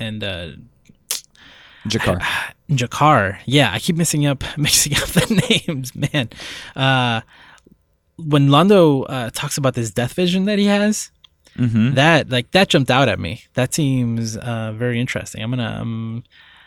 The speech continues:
Speaker 2: Twenty years
Speaker 1: bec-,
Speaker 2: in the future?
Speaker 1: Yeah, because the way he says it, I think he explains it to someone as in, that's just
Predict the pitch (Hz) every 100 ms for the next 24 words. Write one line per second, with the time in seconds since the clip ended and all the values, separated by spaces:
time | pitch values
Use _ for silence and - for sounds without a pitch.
0 | _ - - 113 127 117 117 113 107 -
1 | 113 - 117 120 _ - - 139 208 226
2 | 185 135 143 160 139 160 190 165 135 -
3 | 190 170 147 - _ - 165 214 233 151
4 | - 147 147 139 120 - 127 120 113 123
5 | 117 117 110 113 113 110 107 107 - -
6 | 139 135 - 160